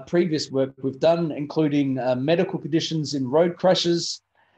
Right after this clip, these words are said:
and, uh, extreme behaviours. So this was a, a very influential piece of work we did a few years back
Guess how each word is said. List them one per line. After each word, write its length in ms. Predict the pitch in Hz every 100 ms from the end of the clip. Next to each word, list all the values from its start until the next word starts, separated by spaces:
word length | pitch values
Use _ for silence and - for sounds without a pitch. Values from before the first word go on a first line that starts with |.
| _ _
and, 600 | 143 147 147 139 139 139
uh, 120 | 147 139
extreme 540 | 131 - 160 160 151
behaviours. 720 | 135 - 139 135 110 95 95
So 140 | 135 143
this 180 | 185
was 160 | 180 135
a, 60 | 135
a 120 | 127 135
very 280 | 147 131
influential 520 | 135 135 131 147 - 135
piece 260 | 135 131
of 100 | 123
work 240 | 127 127 131
we 80 |
did 180 | 127 131
a 40 | -
few 180 | 147
years 280 | 131 127 127
back 320 | - 135 131